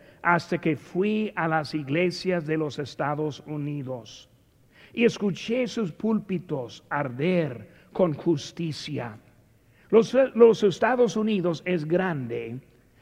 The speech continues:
porque los Estados Unidos es bueno. Y si los Estados Unidos deja de ser bueno,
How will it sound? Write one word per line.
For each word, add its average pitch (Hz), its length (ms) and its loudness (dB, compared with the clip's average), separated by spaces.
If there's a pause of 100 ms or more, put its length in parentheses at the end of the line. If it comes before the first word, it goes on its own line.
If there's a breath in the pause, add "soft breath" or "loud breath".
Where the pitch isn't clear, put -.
porque 170 320 2
los 151 200 -2
Estados 165 400 -2
Unidos 165 500 -2
es 127 260 -8
bueno. 127 640 -4 (880 soft breath)
Y 214 160 2
si 214 200 0
los 202 240 2
Estados 208 400 2
Unidos 202 420 0
deja 220 460 0
de 175 180 -2
ser 180 300 -4
bueno, 135 760 -2